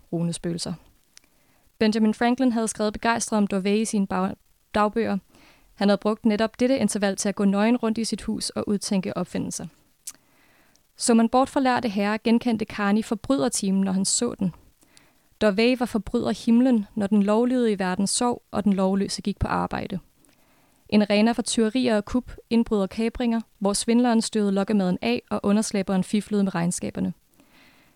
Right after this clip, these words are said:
Alt det, der lå i mellemrummet, nat og dag, hvile og pligt, underlydigt og respektabelt. Når man først havde grebet fat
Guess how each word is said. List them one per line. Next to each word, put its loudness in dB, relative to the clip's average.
Alt 2
det, 4
der 4
lå 2
i 2
mellemrummet, 2
nat 2
og -2
dag, -2
hvile 0
og -8
pligt, -8
underlydigt 0
og -4
respektabelt. -6
Når 2
man 6
først 0
havde 2
grebet 0
fat -2